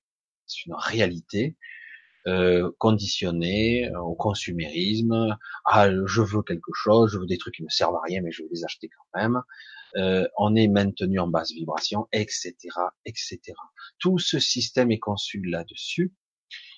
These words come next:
et du coup, nous, si on ne prend pas conscience un tant soit peu, parce qu'on peut reprendre conscience à tout moment, eh ben oui, je suis emprisonné dans un système sans queue ni tête,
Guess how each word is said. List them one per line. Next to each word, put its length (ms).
et 100
du 120
coup, 280
nous, 80
si 500
on 80
ne 60
prend 240
pas 140
conscience 500
un 80
tant 140
soit 180
peu, 140
parce 120
qu'on 140
peut 80
reprendre 340
conscience 440
à 40
tout 140
moment, 400
eh 40
ben 380
oui, 220
je 120
suis 160
emprisonné 640
dans 280
un 80
système 800
sans 460
queue 260
ni 320
tête, 400